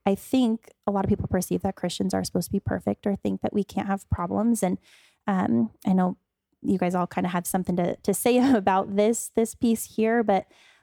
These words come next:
let's talk about that. Like, why do we decide to struggle through these things alone? Like, I know I said it's, it's, I, for me, I don't wanna put that burden on somebody else.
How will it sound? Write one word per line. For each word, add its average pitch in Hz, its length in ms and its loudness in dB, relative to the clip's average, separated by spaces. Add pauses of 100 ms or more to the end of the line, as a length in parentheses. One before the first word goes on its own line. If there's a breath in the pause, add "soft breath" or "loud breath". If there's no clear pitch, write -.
let's 349 200 2
talk 277 220 0
about 208 200 0
that. 180 100 2
Like, 185 120 2
why 233 360 2
do 269 180 2
we 247 140 2
decide 180 500 -2
to 175 80 0
struggle 175 320 -2
through 175 180 0
these 175 220 0
things 175 280 -2
alone? 170 300 0
Like, 180 160 0
I 214 160 0
know 247 160 4
I 220 160 0
said 208 160 -4
it's, - 300 -6
it's, - 200 -10
I, 202 260 0 (1120 soft breath)
for 208 200 0
me, 196 220 2
I 214 140 2
don't 185 340 2
wanna 190 180 0
put - 160 -4
that 175 140 -4
burden 175 300 -2
on 190 120 -2
somebody 180 380 -2
else. 190 500 -2